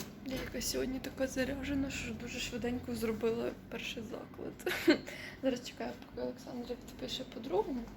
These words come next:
Надіюсь, він відпише. А як ні, то піду на обід, а тоді буду на нього телефонувати, чи це все, він може бути, е,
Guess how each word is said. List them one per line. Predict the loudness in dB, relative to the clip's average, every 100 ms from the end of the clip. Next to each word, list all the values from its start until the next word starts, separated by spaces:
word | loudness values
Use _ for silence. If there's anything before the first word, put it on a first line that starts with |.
| -6
Надіюсь, | -4 -2 -4 -6 -8 -6
він | -6 -8 -10
відпише. | -12 -10 -8 -8 -8 -10 -14 -14 -14 -14 -14 -14 -14 -14 -12 -12 -6 2
А |
як | 2 4
ні, | 0
то | 0 -4 -6 -14 -10
піду | -2 2
на | 2 2
обід, | 0 -4
а | -6 -8
тоді | -6 -6 -6 -8
буду | -6 -4
на |
нього | -4 -6 -8 -10 -10 -10
телефонувати, | -10 -10 -10 -8 -8 -8 -10
чи | -10
це | -10
все, | -10 -10 -8
він | -6 -6
може | -4 -6
бути, | -8 -12 -10 -12 -12 -12 -12 -10 -12 -12 -10 -6
е, | -4